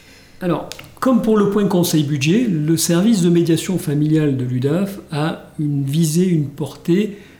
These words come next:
euh, départementale et est plutôt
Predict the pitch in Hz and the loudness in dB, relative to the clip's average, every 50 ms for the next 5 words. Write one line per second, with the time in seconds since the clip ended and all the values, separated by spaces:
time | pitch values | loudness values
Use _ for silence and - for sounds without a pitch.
0 | - - - - - 123 117 120 117 143 143 143 151 127 - - 139 127 127 123 | -20 -20 -18 -12 -10 -8 -6 -4 -2 -2 -2 -2 -4 -6 -6 -6 -4 -4 -2 -2
1 | 127 123 123 147 147 156 180 202 226 - - 170 175 185 190 - 196 - - 175 | -2 -2 -2 -2 -2 -2 -2 -2 -4 -4 -2 0 0 2 0 -2 -4 -6 -2 0
2 | 185 196 196 - - - - 190 208 262 277 277 277 208 220 226 - - - | 0 0 -2 -4 -8 -6 -2 2 2 2 2 2 2 2 2 0 0 -4 -8